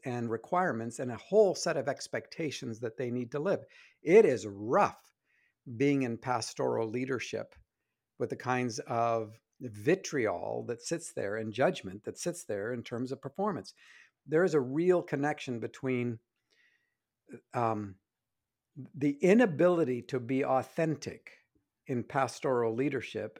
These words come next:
and the prevalence of, of disastrous failure. You know, you only, we, we only hear about the stuff that actually makes it out, but it's happening all the time.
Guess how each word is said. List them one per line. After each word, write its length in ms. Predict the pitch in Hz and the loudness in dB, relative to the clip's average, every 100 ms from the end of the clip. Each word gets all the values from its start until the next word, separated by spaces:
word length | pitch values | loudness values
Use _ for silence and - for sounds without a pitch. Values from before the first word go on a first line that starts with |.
| _ | _
and 420 | 135 127 117 113 - _ _ _ _ - 127 - 147 131 _ | -4 -2 -4 -6 -10 _ _ _ _ -20 -20 -20 -20 -20 _
the 240 | 131 131 110 | -6 -4 -4
prevalence 800 | - - 147 196 120 98 110 - | -6 4 6 6 2 -2 -10 -4
of, 200 | 117 120 - _ _ _ _ _ _ _ | -4 -6 -18 _ _ _ _ _ _ _
of 220 | 120 113 | -6 -4
disastrous 800 | 107 - 135 143 139 - 117 110 | -4 0 4 2 0 -4 -2 -2
failure. 580 | - 127 131 170 127 - - _ _ _ _ _ | -4 0 0 0 -4 -12 -20 _ _ _ _ _
You 80 | 127 | 0
know, 140 | 120 | 2
you 400 | 127 127 160 240 | 0 0 8 8
only, 360 | 185 135 123 120 - - _ _ | 8 6 2 -2 -16 -20 _ _
we, 440 | 117 135 127 127 - _ | -2 0 0 -2 -10 _
we 200 | 156 202 | 10 10
only 340 | 208 180 147 | 10 6 2
hear 420 | 123 175 214 170 | 0 0 2 4
about 360 | 123 110 131 131 | 4 4 4 2
the 80 | 123 | -4
stuff 400 | - - 147 - | -6 -2 -2 0
that 100 | 120 | 0
actually 720 | 120 123 - 131 123 117 123 - _ _ _ _ _ _ _ _ | 0 0 -4 -2 0 -2 -6 -18 _ _ _ _ _ _ _ _
makes 520 | - 113 131 147 - 131 | -8 -2 2 2 0 -4
it 120 | 110 | -2
out, 340 | 135 175 127 - | -2 0 -2 -4
but 120 | 120 | -4
it's 160 | 175 - | -4 -4
happening 540 | - 117 - 113 110 | -2 -2 -2 -8 -6
all 180 | 101 98 | -6 -8
the 140 | 95 | -12
time. 500 | - - 147 220 - | -16 -6 -4 -4 -8